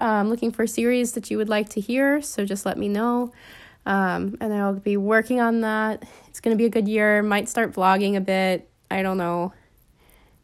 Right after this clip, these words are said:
You guys will have to let me know what you think about that, 'cause that is scary. But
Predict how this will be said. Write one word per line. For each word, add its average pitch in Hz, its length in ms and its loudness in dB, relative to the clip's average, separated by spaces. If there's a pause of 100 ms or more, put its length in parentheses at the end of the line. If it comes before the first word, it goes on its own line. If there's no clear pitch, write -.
(180)
You 196 140 -4
guys 190 160 2
will 196 60 2
have 185 100 0
to 190 80 -2
let 175 100 0
me 175 80 -2
know 170 120 -2
what 165 140 -4
you 170 80 -6
think 175 160 -8
about 165 260 -4
that, - 340 -4 (800)
'cause 208 120 -16
that 175 320 -2 (720)
is 202 100 -8
scary. 170 540 -4 (560)
But 165 280 0